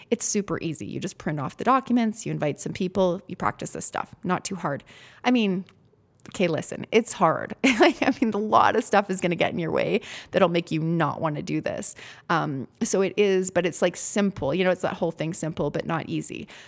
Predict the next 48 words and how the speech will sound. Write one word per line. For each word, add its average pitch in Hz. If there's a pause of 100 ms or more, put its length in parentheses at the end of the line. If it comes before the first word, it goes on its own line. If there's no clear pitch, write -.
So -
that's 196
why 190
I 170
like 165
that, 139
because 185
when 185
I 330
was 208
looking 175
for 160
this, 165
it 185
didn't 180
exist. 180
And 196
I 208
would 185
have 160
loved 175
if 196
there 165
was 190
just 202
a 170
website 170
and 156
some 165
documents 165
and 170
some 175
other 202
people 185
doing 180
it 151
that 139
we 156
could -
talk 165
to 214
and 208
we 180
could 175
be 147
in 156
it -
together. 240